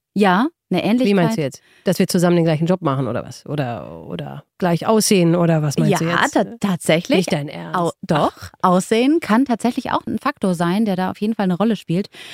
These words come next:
Speaker 1: Also das hat sich auch durch Studien gezeigt. Also eine zum Beispiel aus den zweitausendzehner Jahren,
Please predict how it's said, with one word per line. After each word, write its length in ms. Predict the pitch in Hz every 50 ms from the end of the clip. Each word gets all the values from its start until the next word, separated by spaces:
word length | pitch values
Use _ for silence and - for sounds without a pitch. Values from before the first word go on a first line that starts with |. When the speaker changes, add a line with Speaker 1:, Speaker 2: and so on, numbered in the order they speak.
| - - - - 220 - _
Speaker 1:
Also 160 | - 180 175
das 260 | 170 175 180 - -
hat 120 | - 214 -
sich 180 | - 233 220
auch 100 | - 196
durch 180 | - - 196 175
Studien 380 | - - 220 247 254 247 196 165
gezeigt. 340 | 160 - - - 147 -
Also 160 | - 156 156 -
eine 240 | - - 202 240 262
zum 180 | - - 240 214
Beispiel 500 | 202 208 226 220 - - 214 220 214 - -
aus 220 | - 170 180 180
den 200 | - 180 175 170
zweitausendzehner 800 | 160 - - 165 - 165 160 156 165 156 - - 220 262 269 214
Jahren, 420 | 175 156 147 143 143 156 196 240